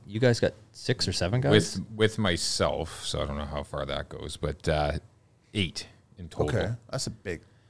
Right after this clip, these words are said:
Speaker 3: Yeah.
Speaker 1: It's a lot.
Speaker 2: It is. Uh, I mean, it started with me and, uh, my main guy, Zach. And that was from basically day one. I've known him for a long time. Uh, and we just kinda started doing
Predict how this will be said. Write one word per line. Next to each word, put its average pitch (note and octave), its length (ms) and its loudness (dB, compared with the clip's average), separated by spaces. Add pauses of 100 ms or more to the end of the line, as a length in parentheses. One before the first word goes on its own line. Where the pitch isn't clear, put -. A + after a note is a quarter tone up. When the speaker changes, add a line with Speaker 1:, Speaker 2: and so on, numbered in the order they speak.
(160)
Speaker 3:
Yeah. C3+ 80 -4
Speaker 1:
It's C#3+ 80 4
a D3 40 6
lot. C#3+ 280 6
Speaker 2:
It A#2 120 12
is. B2 380 12
Uh, G#2+ 80 8
I G#2 460 12
mean, G#2 120 12
it G2 60 6
started A#2 320 10
with G#2+ 220 6
me A2 400 12
and, G2 220 10
uh, G2 340 12 (180)
my F#2+ 180 8
main F#2 240 8
guy, F2 200 6
Zach. D2+ 420 -2 (380)
And D2+ 260 -2
that D2+ 140 0
was D2+ 240 -4
from D2+ 300 -4
basically E2+ 380 0
day E2 200 4
one. F#2+ 360 6 (320)
I've D2+ 140 -8
known D#2 180 2
him E2 100 4
for D2+ 520 -6 (280)
a - 1000 -20
long D#2 280 0
time. F2+ 420 2 (160)
Uh, E2 420 6
and D2+ 80 2
we E2 80 4
just D#2+ 160 0
kinda E2 340 4 (180)
started F#2+ 400 2
doing F2+ 340 2